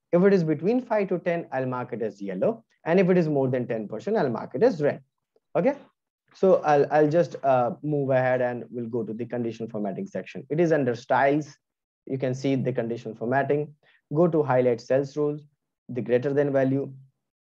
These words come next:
Excel has by default selected this fourteen point nine six, but, uh, we need the ten percent criteria, uh, greater than ten percent, light red fill with dark red text. You have other options as well, yellow fill, green fill, light red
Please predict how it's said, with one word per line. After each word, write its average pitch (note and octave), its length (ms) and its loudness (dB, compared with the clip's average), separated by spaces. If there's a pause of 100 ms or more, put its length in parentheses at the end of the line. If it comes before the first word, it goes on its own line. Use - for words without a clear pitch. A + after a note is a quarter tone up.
(320)
Excel F3 320 4
has F3 240 4
by D3+ 220 4
default F3 400 0
selected C#3 440 -6
this C3+ 180 -4
fourteen C3 360 -2
point C3 240 -4
nine A2+ 240 -4
six, A3 220 0
but, - 300 -2 (100)
uh, A2 240 2 (400)
we C#3+ 160 2
need C#3+ 420 0 (300)
the A#2 100 -4
ten B2 280 0
percent D#3+ 360 -2
criteria, F#3 640 4 (600)
uh, B2 180 2
greater C3 360 -4
than B2 200 -6
ten D3 180 -4
percent, D#3 360 -4
light B2 300 -2
red A#2+ 200 -6
fill A2+ 140 -8
with A2 120 -6
dark C3 280 0
red C3+ 240 -2
text. C3+ 340 -2
You A#2+ 140 -4
have A2 100 -2
other A#2 260 0
options C#3 380 -4
as C3 140 -6
well, C3 200 0
yellow A#2+ 340 0
fill, B2 320 -6
green A#2+ 360 -6
fill, A#2+ 300 -2
light A#2+ 360 0
red A#2+ 220 -4